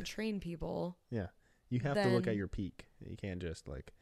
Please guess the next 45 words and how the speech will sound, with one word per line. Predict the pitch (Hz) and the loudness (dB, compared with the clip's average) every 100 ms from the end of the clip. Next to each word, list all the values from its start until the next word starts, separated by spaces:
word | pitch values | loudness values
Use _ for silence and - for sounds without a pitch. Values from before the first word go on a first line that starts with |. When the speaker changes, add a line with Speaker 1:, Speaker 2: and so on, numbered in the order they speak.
| - - - - | -20 -20 -20 -8
Speaker 1:
Yeah. | 240 | -4
Speaker 2:
you | 95 | -2
know, | 82 76 | -2 -4
train | - - 104 | -6 -2 -2
someone | - 101 98 90 | 0 0 2 0
and | 76 87 | -2 -2
then | 82 98 | -4 -4
have, | 110 85 | -4 -4
like, | 80 | -4
a | |
gut. | 78 80 - - - - - | -4 -4 -6 -12 -20 -12 -4
Speaker 1:
But | 247 | -2
look, | 262 302 277 | 4 4 4
she's | - - 247 | -2 -2 -2
still | - - 240 240 233 | -2 0 2 4 2
working | 220 226 226 | 0 -2 -2
on | 214 196 | -2 -2
becoming | 196 202 190 185 175 | -4 -4 -4 -4 -4
better | 180 190 170 - 185 175 - | -2 0 0 -2 -4 -8 -10
Speaker 2:
Yeah. | - | -2
Speaker 1:
every | 208 202 | 0 0
single | - 185 175 | 0 -2 -4
day. | 196 214 - - _ | -2 -2 -4 -12 _
'Cause | 180 - - | -8 -8 -8
if | 175 | -4
you're | 185 | 0
not | 180 180 233 | 0 -2 -4
growing, | 202 208 165 160 190 | 0 0 0 -4 -6
you're | 170 | -6
dying. | 160 185 175 - - - 104 | -2 -2 -2 -8 -12 -10 -4
Speaker 2:
Mm-hmm. | 95 180 | -4 -2
Speaker 1:
If | 170 | -2
you're | 190 | -2
not | 190 190 190 - | 0 0 0 -4
making | 185 196 196 190 | -4 -2 -2 -6
yourself | 180 180 - - 170 165 - - _ _ _ _ _ _ _ _ _ - | -4 -4 -4 -4 -4 -8 -14 -20 _ _ _ _ _ _ _ _ _ -4
a | |
little | 185 190 190 196 | -2 0 0 -2
bit | 196 - | -6 -6
better, | 190 180 165 | -4 -2 0
one | 165 170 | -2 -2
percent | 175 190 - 185 | -4 -6 -4 -6
better | 180 175 170 | -4 -4 -4
every | 165 170 | -6 -4
day, | 170 175 160 156 156 | -2 0 0 -2 -6